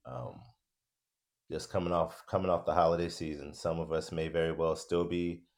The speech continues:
in the classroom, some of us may be face-to-face. And for those of you who are, you know, dabbling in the virtual world,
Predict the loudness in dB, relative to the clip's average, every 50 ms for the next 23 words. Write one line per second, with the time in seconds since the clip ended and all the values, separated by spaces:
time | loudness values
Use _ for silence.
0 | _ _ _ _ _ _ 0 2 2 4 6 8 10 10 10 8 6 2 2 2
1 | 2 2 0 -2 -2 0 0 0 0 2 0 0 0 0 -2 0 0 -2 -2 -6
2 | -6 -6 -6 -6 -4 -4 -4 -4 -4 -8 -12 -2 4 6 8 8 6 4 0 -4
3 | -8 -12 -16 _ _ _ _ _ _ _ _ _ _ -2 0 2 2 2 2 -2
4 | -4 0 4 6 6 6 4 2 -2 -6 -4 -4 -4 -4 -4 -4 -2 0 2 4
5 | 6 6 8 8 6 6 4 2 -4 -10 _ _ _ _ _ -6 -2 0 2 2
6 | 0 0 -4 -10 -14 _ _ _ _ _ _ _ 0 2 4 4 4 2 2 2
7 | 2 2 2 4 6 8 8 8 6 4 2 0 2 4 4 4 6 4 4 0
8 | -2 -6